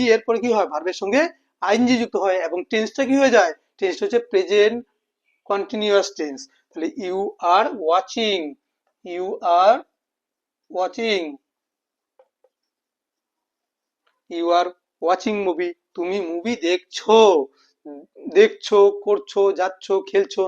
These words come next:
নাচছো, হ্যাঁ, বা নাচছে, এগুলি কি হয়, প্রেজেন্ট কন্টিনিউয়াস টেন্স হয়। নাও এবার নাম্বার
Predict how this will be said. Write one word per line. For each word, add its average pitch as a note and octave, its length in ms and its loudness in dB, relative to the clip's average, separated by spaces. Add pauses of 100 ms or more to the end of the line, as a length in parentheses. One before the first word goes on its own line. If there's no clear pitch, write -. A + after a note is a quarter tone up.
নাচছো, F#3 440 -2 (560)
হ্যাঁ, C#4 220 2
বা F3+ 80 6 (120)
নাচছে, G3 400 2 (340)
এগুলি G#3+ 240 0
কি B3 140 2
হয়, E3 180 2 (500)
প্রেজেন্ট F#3 540 2 (520)
কন্টিনিউয়াস G3+ 600 -2
টেন্স G3 180 0 (100)
হয়। C#3+ 160 -4 (460)
নাও C3+ 140 -4 (360)
এবার A#3+ 240 8 (360)
নাম্বার G3+ 200 2